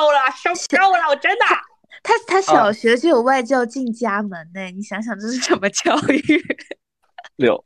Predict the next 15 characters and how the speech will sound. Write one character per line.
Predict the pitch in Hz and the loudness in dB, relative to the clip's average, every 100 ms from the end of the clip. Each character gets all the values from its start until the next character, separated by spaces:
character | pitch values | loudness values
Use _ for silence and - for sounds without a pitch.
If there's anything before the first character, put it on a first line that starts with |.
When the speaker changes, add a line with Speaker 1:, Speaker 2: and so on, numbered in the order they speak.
| _ | _
Speaker 1:
不 | 311 | -10
是， | 339 | -4
Speaker 3:
他 | 180 175 - | 0 0 0
Speaker 1:
然 | - 240 302 | -2 0 2
后 | 370 339 208 - - _ | 2 2 0 -10 -20 _
这 | - 349 | -2 0
就 | 349 | 0
是 | 330 320 285 233 | -2 0 0 0
所 | 220 226 | -2 -4
谓 | 202 233 | 0 0
的 | 240 208 | 0 -4
地 | 196 277 226 | -4 -4 -2
域 | 214 | -2
红 | 202 202 170 175 | -4 -8 -14 -10
利。 | 190 | -12